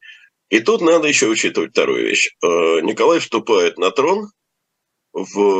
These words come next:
э, чрезвычайно неспокойной обстановке. Мы все понимаем, что его, э,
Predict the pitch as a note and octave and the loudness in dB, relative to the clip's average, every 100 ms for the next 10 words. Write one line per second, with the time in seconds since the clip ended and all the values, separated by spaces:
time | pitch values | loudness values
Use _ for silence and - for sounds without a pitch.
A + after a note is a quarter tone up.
0 | F#2+ C2 D#2+ D2+ C2+ - G2 F#2+ - C3 | 2 2 0 0 -2 -2 -2 -2 0 0
1 | F3+ F#3 C#3 G#2+ - A2+ B2 C3 A2+ A#2 | 0 0 0 -2 -4 -2 -2 0 -2 -2
2 | - F#2 - - - - _ - - _ | -4 -4 -4 -8 -12 -12 _ -20 -20 _
3 | - C3+ F3+ - A2 A2 G#2 G#2+ F2+ E2 | -4 -2 0 -2 -2 0 0 2 2 2
4 | - - - - D2+ G#1 G1+ G1+ F#2+ G2+ | -2 -2 -2 0 0 0 -4 -6 -4 0
5 | G#2 F2 - - C#2 D#2 C#2+ D2+ | 2 0 -2 -6 -6 -2 2 0